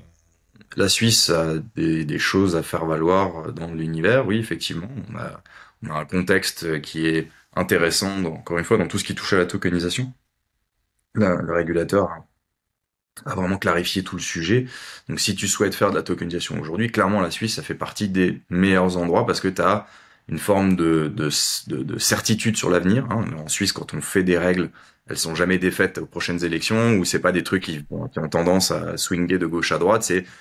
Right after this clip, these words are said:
en général, ça, ça prend un peu de temps, mais une fois que le cadre est posé, le cadre, il est posé pour toujours, hein. Donc, euh, c'est un, c'est un, c'est, c'est, c'est très, euh, ça, c'est très rassurant pour un entrepreneur que de pouvoir se projeter dans l'avenir, euh,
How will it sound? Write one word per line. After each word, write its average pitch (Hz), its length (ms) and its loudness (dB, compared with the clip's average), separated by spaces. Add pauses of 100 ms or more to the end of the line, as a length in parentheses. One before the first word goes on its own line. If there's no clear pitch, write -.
(180)
en - 60 -10
général, 82 480 2
ça, 76 240 -8
ça - 120 -8
prend 87 280 -4
un 82 40 -6
peu 85 140 -2
de - 60 -8
temps, 117 220 4
mais 95 100 2
une 85 100 -2
fois 95 180 2
que 90 140 -2
le 80 160 0
cadre 90 280 2
est 82 60 -4
posé, 95 460 -2 (260)
le - 60 -20
cadre, 101 260 2
il 80 140 0
est 78 120 -2
posé 82 260 -2
pour 95 180 -6
toujours, 101 340 2
hein. 87 160 -8
Donc, 80 260 -8
euh, 85 60 -8
c'est - 180 -6
un, - 200 -6
c'est - 160 -8
un, - 140 -8 (160)
c'est, - 200 -14
c'est, - 200 -10
c'est - 140 -10
très, 101 300 -4 (540)
euh, - 60 -16 (920)
ça, - 160 -12
c'est - 140 -4
très 107 140 0
rassurant 107 500 2
pour 98 140 -4
un 90 80 -2
entrepreneur 90 580 0
que - 80 -4
de 80 40 -6
pouvoir 95 200 0
se - 100 -6
projeter - 360 -2
dans 92 120 2
l'avenir, 92 540 2 (140)
euh, - 40 -14